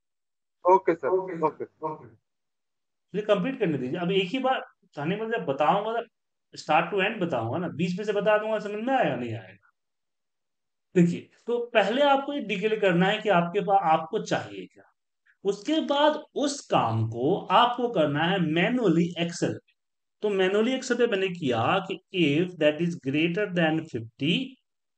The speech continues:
Speaker 2: तो यहाँ पे five hundred, otherwise वन हंड्रेड। तो हमें ये पता चल गया कि ये कन-, ये चीजें if condition से होगी। किससे होगी? If कंडीशन से होगी।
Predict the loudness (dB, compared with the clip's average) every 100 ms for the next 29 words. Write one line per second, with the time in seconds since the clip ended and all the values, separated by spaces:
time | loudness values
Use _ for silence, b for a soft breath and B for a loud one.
0 | -2 2 2 2 0 0 2 0 2 0
1 | 0 -6 _ _ _ 2 4 4 4 2
2 | 0 -2 -4 -6 -4 2 2 0 -6 -10
3 | -10 -12 -18 _ b b b 0 2 2
4 | 0 -2 -2 2 2 4 0 2 2 2
5 | 0 -6 -4 -4 0 -2 0 0 -2 -4
6 | -4 -2 -2 -4 -8 -2 0 0 -2 -6
7 | -6 -8 -14 -16 -10 -4 -2 2 2 4
8 | 0 -4 _ _ -4 -4 -4 -8 -8 -10
9 | -18 -18 -20 -20